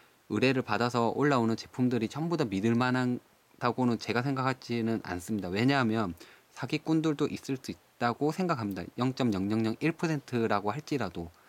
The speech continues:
그런데 이렇게 쿠폰을 이용해서 사는 거에 대해서 이게 손해를 보거나 실제로 가서 갔는데 매장이 없거나 그럴 일은 없었기 때문에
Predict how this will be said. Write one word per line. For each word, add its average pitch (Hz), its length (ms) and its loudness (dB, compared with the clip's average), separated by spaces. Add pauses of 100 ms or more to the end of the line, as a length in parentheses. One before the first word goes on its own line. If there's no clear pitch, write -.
(220)
그런데 113 480 2
이렇게 117 240 -4
쿠폰을 190 440 2
이용해서 127 360 2
사는 151 320 0
거에 123 220 4
대해서 104 400 -2 (500)
이게 107 160 -2
손해를 175 420 2
보거나 104 640 0
실제로 147 380 0
가서 110 340 0
갔는데 107 460 -2
매장이 113 340 2
없거나 98 460 -4
그럴 123 340 2
일은 120 160 2
없었기 - 440 -12
때문에 104 540 -2